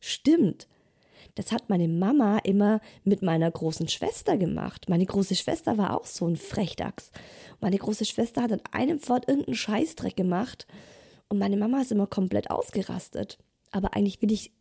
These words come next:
so gar nicht sein. Eigentlich will ich gar nicht so ausrasten, weil ich weiß ja,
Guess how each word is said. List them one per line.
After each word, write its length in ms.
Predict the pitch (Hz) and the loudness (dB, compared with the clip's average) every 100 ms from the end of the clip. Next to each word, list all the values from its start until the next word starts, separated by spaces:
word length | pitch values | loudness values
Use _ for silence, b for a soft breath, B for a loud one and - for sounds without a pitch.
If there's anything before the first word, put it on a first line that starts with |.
| - | -4
so 200 | - 185 | 2 4
gar 200 | 175 170 | 4 2
nicht 200 | 170 - | 0 0
sein. 440 | 294 381 233 175 b b b b b b b | 0 2 2 0 b b b b b b b
Eigentlich 400 | 247 202 185 - | 2 2 2 2
will 120 | 240 - | 2 4
ich 180 | 226 - | 0 0
gar 240 | 190 185 | 0 2
nicht 340 | 175 170 - - | 2 0 -4 -4
so 180 | 190 | -2
ausrasten, 640 | - 190 185 180 185 196 180 | 0 0 0 -2 -2 0 0
weil 120 | 175 | 0
ich 200 | - - | -2 -6
weiß 400 | 185 226 254 - | 0 0 0 0
ja, 240 | 185 175 | 0 0